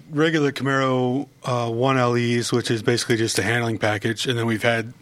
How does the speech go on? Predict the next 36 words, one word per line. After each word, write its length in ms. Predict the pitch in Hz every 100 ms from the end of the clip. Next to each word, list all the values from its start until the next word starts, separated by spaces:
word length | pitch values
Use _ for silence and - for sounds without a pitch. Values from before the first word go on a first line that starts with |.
| -
the 80 | 131
Z 180 | 131
L 140 | 120 113
one 240 | 127 123
there 140 | 110 104
at 80 |
Roebling 400 | 110 117 110 104 - - - 135
last 280 | 123 110
year. 280 | 117 110 98 - - - -
Uh, 320 | 113 110 113
now 340 | 139 127 131
you 140 | 123 117
can 360 | 120 113 107
add 380 | 120 120 113 107
the 60 | 107
one 240 | 104 110
L 220 | 104 107
E 120 | 113 107
package 540 | 110 101 107 98 - _ - 123
on 100 | 113
top 380 | - 147 135 127
of 140 | 107
the 120 | 107
Z 220 | 110 120
L 120 | 117 127
one, 300 | 180 196 160 - - - - -
uh, 260 | 127 123 127
which 280 | 127 127 -
is 140 | 123
a, 60 | 131
really 440 | 135 147 156 156
a 60 | 123
bunch 240 | 123 120
of 80 | 127
aero 440 | 123 123 120 117 110
treatments, 640 | - 123 113 110 - -